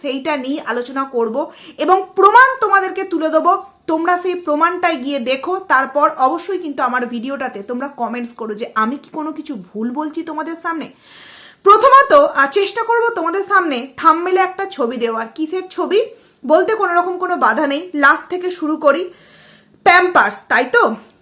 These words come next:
সৃজাকে নিয়ে ওর বক্তব্য যে কয়েকজন নাকি ওকে কমেন্টস করেছে, আহ, চার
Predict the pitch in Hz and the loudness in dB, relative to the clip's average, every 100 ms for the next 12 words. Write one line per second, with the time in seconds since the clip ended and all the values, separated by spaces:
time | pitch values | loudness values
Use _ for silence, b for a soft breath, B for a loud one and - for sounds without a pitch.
0 | - 370 359 427 440 466 349 339 403 - | -4 0 4 4 4 0 0 -2 -2 -2
1 | 311 302 233 226 - 233 208 226 220 262 | -2 0 -2 -2 -4 -4 -2 -6 -2 0
2 | 269 269 - _ _ _ _ - _ - | 0 -4 -12 _ _ _ _ -20 _ 0
3 | 339 415 415 427 508 494 523 302 277 - | 4 4 4 2 2 2 0 -2 -6 -6
4 | 349 440 330 320 381 480 - 415 427 453 | -4 -4 -2 -2 -2 -4 -4 0 2 2
5 | 311 247 - 247 254 320 381 | 2 0 0 -2 -2 4 6